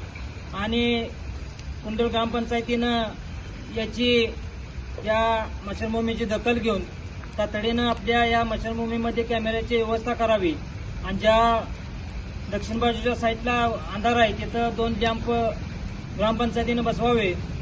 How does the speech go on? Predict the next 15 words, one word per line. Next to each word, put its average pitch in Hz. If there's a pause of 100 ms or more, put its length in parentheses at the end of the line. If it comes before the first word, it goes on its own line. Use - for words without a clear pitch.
(260)
ही 240
घटना 233 (160)
दुर्दैवी 226
आहे. 214 (460)
ही 220
राख 226
चोरून 226
नेणं 226
आणि 233 (180)
काहीतरी 220
आगोरी 220
बुद्धी 226
करणं 208 (580)
किंवा 220 (760)
त्यात 226